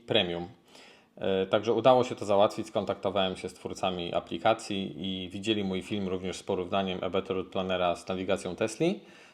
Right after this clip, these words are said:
E, jeżeli Wy nie widzieliście tego filmu, to macie gdzieś tu może zakładkę i dam też Wam link, e, jako kolejny, e, w opisie, e, gdzie porównuję właśnie eBetter Route Planner z nawigacją Tesli na odcinku około tysiąca kilometrów.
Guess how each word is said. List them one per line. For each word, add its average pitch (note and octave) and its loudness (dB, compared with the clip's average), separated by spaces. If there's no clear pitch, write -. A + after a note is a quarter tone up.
E, G2 2
jeżeli G2+ -2
Wy A#2 2
nie G#2+ 0
widzieliście F#2+ -4
tego G2 -2
filmu, G2 -4
to F#2 -6
macie F2+ -4
gdzieś F2+ -8
tu F#2 -6
może F2 -4
zakładkę F2+ 4
i F2 -6
dam F#2+ 2
też F2+ -2
Wam F#2 -2
link, G2 -2
e, F#2+ 0
jako F#2+ 0
kolejny, A2 2
e, F#2 -2
w - -12
opisie, B2+ -2
e, G2 2
gdzie F#2+ -2
porównuję F#2+ 0
właśnie F2+ -2
eBetter F#2 -2
Route F2+ -8
Planner F#2+ 0
z F2+ -10
nawigacją G#2+ 0
Tesli G2+ -2
na F#2 0
odcinku G2 -4
około F#2 2
tysiąca F#2 -6
kilometrów. B2 0